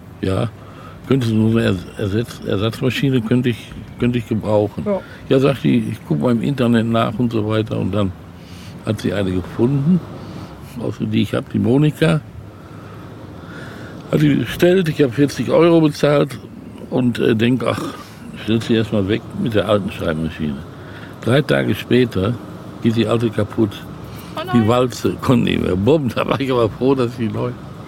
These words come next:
Speaker 2: Soll
Speaker 1: dass
Speaker 2: ich
Speaker 1: ich
Speaker 2: dir
Speaker 1: neue hatte. <laughs>
Speaker 2: Soll ich dir was sagen? Meine, ich hab, ähm, noch so eine, ich meine, ich hab ja mittlerweile Computer und iPhone
Speaker 1: Mhm.
Speaker 2: und Zeug. Und ich habe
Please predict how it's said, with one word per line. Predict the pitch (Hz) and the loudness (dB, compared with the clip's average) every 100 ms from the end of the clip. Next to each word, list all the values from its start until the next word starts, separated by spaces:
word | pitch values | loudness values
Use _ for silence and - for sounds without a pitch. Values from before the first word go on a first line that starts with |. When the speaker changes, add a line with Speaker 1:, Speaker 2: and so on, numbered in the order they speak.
| - - - | -10 -10 0
Speaker 2:
Soll | 214 | 2
Speaker 1:
dass | 262 | 2
Speaker 2:
ich | 247 | 2
Speaker 1:
ich | 202 | 4
Speaker 2:
dir | |
Speaker 1:
neue | 139 127 104 | 4 6 4
hatte. | 104 - - 110 123 | 2 -2 -6 0 2
<laughs> | 127 - 110 | 2 0 -2
Speaker 2:
Soll | 220 | 2
ich | 269 | 2
dir | - 247 | 0 -4
was | 247 - | -4 0
sagen? | 202 214 233 220 | 2 2 2 2
Meine, | 196 233 247 - | 2 0 0 -2
ich | 208 - | -6 -6
hab, | 233 - - - - | -6 -6 -20 -18 -6
ähm, | 190 185 185 185 185 - | -2 0 -2 -4 -6 -6
noch | 196 | -8
so | 196 202 | -4 -4
eine, | 190 - | -4 -6
ich | - | -6
meine, | 202 190 | -4 -4
ich | 202 | -6
hab | 190 | -8
ja | |
mittlerweile | 170 - 147 151 | -10 -10 -10 -8
Computer | 156 190 - 214 214 - - 151 | -4 -4 -2 2 2 2 -6 -6
und | - - - | -8 -8 -8
iPhone | 104 113 110 101 202 | -6 0 2 2 0
Speaker 1:
Mhm. | 175 | 0
Speaker 2:
und | 254 - | -2 -2
Zeug. | - 202 202 - - - - - - | -2 0 -2 -6 -14 -12 -12 -12 -2
Und | 202 | 2
ich | 208 208 | 2 2
habe | 208 233 202 196 226 | 2 2 2 2 2